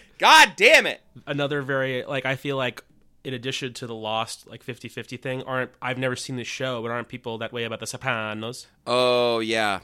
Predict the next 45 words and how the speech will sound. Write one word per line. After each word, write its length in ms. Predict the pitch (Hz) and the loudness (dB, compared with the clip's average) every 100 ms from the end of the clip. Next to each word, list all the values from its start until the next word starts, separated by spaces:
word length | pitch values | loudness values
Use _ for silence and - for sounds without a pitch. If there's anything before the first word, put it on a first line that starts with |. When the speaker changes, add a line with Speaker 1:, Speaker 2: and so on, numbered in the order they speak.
| - _ - | -12 _ -8
Speaker 2:
A, 140 | 135 151 | -8 -6
a 60 | |
similar 420 | 143 175 170 147 131 | -4 -4 -2 -4 -2
office 320 | 131 135 127 | -2 -4 -8
situation 520 | 131 127 117 113 127 | -10 -8 -10 -10 -10
where 120 | 120 | -8
it 100 | 110 | -8
had 280 | 101 107 110 | -8 -12 -14
found 360 | - - 113 107 | -16 -6 -6 -6
its 140 | - | -10
way 260 | 110 110 104 | -8 -6 -6
into 160 | 107 101 | -8 -10
the 80 | 104 | -6
bottom 280 | 117 113 | -2 -2
of 60 | 107 | -4
the 60 | 107 | -6
sea 300 | - 113 110 | -6 -4 -4
and 100 | 101 | -4
then 80 | 101 | -8
clawed 300 | - 101 101 | -4 -4 -4
itself 280 | - 107 | -8 -8
back 220 | - 104 110 | -6 -6 -4
out 200 | 110 - | -6 -6
was, 280 | 107 101 107 | -10 -10 -8
um, 460 | 101 95 95 95 - | -6 -6 -8 -12 -12
Chuck. 440 | - 131 110 - - | -8 -6 -6 -12 -16
Speaker 1:
When 120 | 147 147 | -12 -8
you, 240 | 233 269 - | -8 -8 -8
when 140 | 147 | -8
you 100 | 220 | -6
could 260 | 359 269 135 _ - 87 | -6 -8 -12 _ -18 -6
wrap 240 | 113 - | -6 -4
it 80 | 107 | -2
up 220 | 107 - | -2 -4
so, 520 | - - 120 120 120 - _ - | -10 -6 -2 -2 -2 -10 _ -8
just 260 | 233 - | -6 -6
leave 300 | 120 131 151 | -4 -6 -2
me 260 | 160 156 151 | 0 0 -2
Speaker 2:
Mm-hmm. 260 | 127 131 131 - | -6 -8 -10 -12
Speaker 1:
fucking 340 | - 139 123 | -8 -6 -6
fully 320 | 98 - 131 123 | -8 -4 -2 -2
bonered 380 | 107 117 117 98 | -2 -2 -2 -2
up. 240 | 113 - - - | -2 -4 -14 -10
Speaker 2:
Yeah. 300 | 233 269 156 - - | -8 -6 -8 -16 -6
Speaker 1:
Boy, 500 | 147 147 123 104 | 2 4 4 0